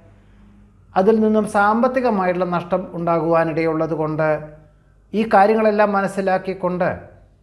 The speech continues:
വിദഗ്ധരുടെയും അനുഭവജ്ഞാനമുള്ളവരുടെയും നിർദ്ദേശം സ്വീകരിച്ച് ചെയ്യുകയാണെങ്കിൽ അതിൽ നിന്നെല്ലാം മോചനം നേടുവാൻ ഒരു യുക്തിയും കഴിവും പ്രാപ്തിയും ഉണ്ടായിത്തീരുവാൻ പോലും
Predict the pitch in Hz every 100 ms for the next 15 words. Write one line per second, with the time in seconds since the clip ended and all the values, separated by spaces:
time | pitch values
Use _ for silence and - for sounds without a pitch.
0 | _ - - 165 196 240 180 226 233 220
1 | 214 214 - 185 208 196 247 226 214 208
2 | 226 262 240 226 220 214 208 208 208 196
3 | 196 202 196 196 196 214 254 254 247 262
4 | 240 202 196 190 190 180 185 185 185 -
5 | 196 175 185 180 180 180 175 170 - -
6 | - - - - - 170 233 240 254 233
7 | 208 247 254 233 208 214 175 175 175 175
8 | - - - 196 202 208 269 277 254 202
9 | 185 180 175 170 165 160 165 165 175 156
10 | 160 156 160 160 160 156 160 156 156 202